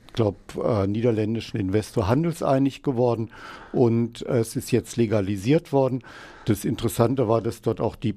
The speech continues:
Springerpresse mal nicht einen Herrn von und zu Gutenberg, äh, propagiert hat, sondern die Besetzung dieser Künstler,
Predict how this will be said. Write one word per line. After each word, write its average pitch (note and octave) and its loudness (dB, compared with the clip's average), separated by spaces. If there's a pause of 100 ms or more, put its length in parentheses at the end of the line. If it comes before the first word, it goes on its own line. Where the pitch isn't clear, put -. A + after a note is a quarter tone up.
(100)
Springerpresse C#3 0
mal A2+ 2
nicht A2 -4
einen G2+ 0 (320)
Herrn A2 4
von A#2 2
und A2 -4
zu A2+ -2
Gutenberg, D3+ 2
äh, C3 6
propagiert C3+ 2
hat, C3 0
sondern A#2 0 (420)
die B2 4
Besetzung A#2+ 2
dieser A2 0
Künstler, F3 2